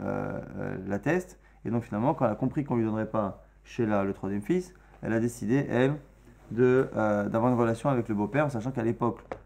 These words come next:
le hibou n'était pas encore, euh, régi par les règles de la Torah, donc le principe existait, mais il n'était pas régi par les règles de la Torah, et donc l'idée, c'était que finalement, quelqu'un de la famille doit, finalement, donner une descendance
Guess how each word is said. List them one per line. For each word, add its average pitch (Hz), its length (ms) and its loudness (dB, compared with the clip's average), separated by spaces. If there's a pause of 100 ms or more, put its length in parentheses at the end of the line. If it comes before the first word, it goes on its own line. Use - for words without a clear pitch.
le 113 80 2
hibou 120 240 4
n'était 117 240 2
pas 120 160 0
encore, 113 520 0 (320)
euh, 92 520 -2 (320)
régi 127 340 4
par 131 140 4
les 113 80 4
règles 120 180 4
de 113 60 4
la 110 80 2
Torah, 120 340 4
donc 127 140 -2 (120)
le 110 200 2
principe 143 360 -2
existait, 135 520 2 (480)
mais 117 100 2
il 120 60 6
n'était 120 160 4
pas 110 100 2
régi 127 220 4
par 120 100 0
les 117 60 6
règles 110 140 2
de 107 40 0
la 107 60 0
Torah, 113 260 4
et 143 100 4
donc 151 240 4
l'idée, 139 380 4
c'était 123 240 -6
que 123 80 -8
finalement, 139 240 0
quelqu'un 160 380 2
de 135 80 6
la 131 100 4
famille 135 280 2
doit, 147 420 6 (340)
finalement, 139 560 4 (240)
donner 147 500 6
une 127 140 2
descendance 139 640 2